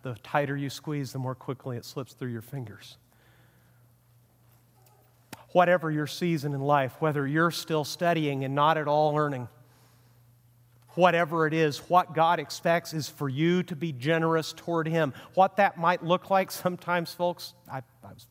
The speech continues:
very humbled by it. Years ago in Mexico, I remember a crumpled, dirty envelope from one of the village churches with about six pesos in it. Back then, about seventy cents.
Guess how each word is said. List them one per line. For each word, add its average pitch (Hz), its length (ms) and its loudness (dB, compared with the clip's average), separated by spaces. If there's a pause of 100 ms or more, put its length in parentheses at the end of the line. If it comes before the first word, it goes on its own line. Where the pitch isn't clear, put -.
very 147 220 -8
humbled 151 400 -2
by 135 160 0
it. 139 100 -6 (1200)
Years 143 260 -2
ago 147 260 0
in 135 100 -2
Mexico, 143 520 -2
I 143 100 2
remember 135 540 -2
a 123 40 -6
crumpled, 151 520 -2
dirty 151 340 0
envelope 143 480 -2
from 123 160 -8
one 143 160 -2
of 147 60 0
the 143 60 -6
village 143 440 -4
churches 143 460 -6
with 123 120 -14
about 127 280 -8
six - 280 -12
pesos 110 540 -8
in 104 120 -18
it. - 60 -20 (1400)
Back 139 200 -6
then, 151 140 -2
about 131 220 -6
seventy 143 380 -6
cents. - 460 -18